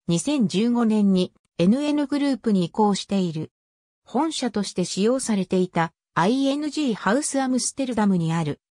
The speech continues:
アイエヌジーハウスは二千年から二千十二年まで、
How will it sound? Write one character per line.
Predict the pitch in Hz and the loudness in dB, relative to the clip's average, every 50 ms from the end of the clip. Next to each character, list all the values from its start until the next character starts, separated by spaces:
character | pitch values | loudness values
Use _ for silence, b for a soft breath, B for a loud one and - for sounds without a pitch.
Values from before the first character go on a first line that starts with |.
| _ - | _ -2
ア | 170 202 | -2 0
イ | 254 | 0
エ | 285 285 277 | 0 0 -2
ヌ | 285 277 | -2 -4
ジ | - 277 269 262 | -2 -2 -2 -2
ー | |
ハ | 254 - 269 262 | -2 -2 -2 -2
ウ | 240 | -2
ス | - - - | -4 -2 -2
は | 185 160 | -2 -2
二 | 160 156 160 170 | 0 -2 -2 -2
千 | - 269 277 277 277 269 | -2 -2 -2 -2 -2 -2
年 | 277 269 262 247 | -2 -2 -4 -4
か | - 247 | -2 -2
ら | 240 233 | 0 2
二 | 220 202 214 | 2 2 2
千 | 208 - 247 247 247 220 | 0 0 -2 0 0 0
十 | 196 185 208 247 269 | 2 2 2 2 2
二 | 262 262 | 2 2
年 | 254 233 208 190 180 | 2 4 4 4 4
ま | 175 165 147 | 2 2 0
で、 | 143 143 - | 0 -2 -4